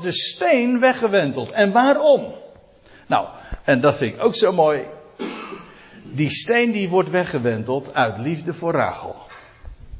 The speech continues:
Dat is de toekomstige bruid. En die toekomstige bruid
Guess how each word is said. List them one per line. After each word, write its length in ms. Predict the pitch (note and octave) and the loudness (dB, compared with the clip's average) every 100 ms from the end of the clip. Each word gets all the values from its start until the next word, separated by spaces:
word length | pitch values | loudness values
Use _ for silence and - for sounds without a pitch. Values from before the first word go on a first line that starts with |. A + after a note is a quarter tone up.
| - - - _ _ _ _ _ _ _ _ _ _ _ | -20 -20 -20 _ _ _ _ _ _ _ _ _ _ _
Dat 280 | C#3 C#3 C#3+ | -8 -8 -8
is 120 | A2+ | -12
de 120 | G#2 | -12
toekomstige 640 | - G2 D#3+ - - C3+ A2+ | -14 -12 -10 -10 -10 -8 -8
bruid. 440 | G2 - - - - - _ _ _ _ _ _ _ _ _ _ _ _ _ _ _ _ _ _ _ _ _ _ _ _ _ _ _ _ _ _ _ _ _ _ - | -10 -12 -20 -20 -20 -20 _ _ _ _ _ _ _ _ _ _ _ _ _ _ _ _ _ _ _ _ _ _ _ _ _ _ _ _ _ _ _ _ _ _ 0
En 320 | D#3+ B2+ A#2 | 4 4 2
die 160 | G#2+ G2 | -6 -6
toekomstige 720 | B2 - E3+ F3+ - F#3+ E3+ | -6 -4 -4 -4 -4 -2 -2
bruid 540 | B2 E2 - - - | -2 -4 -8 -14 -18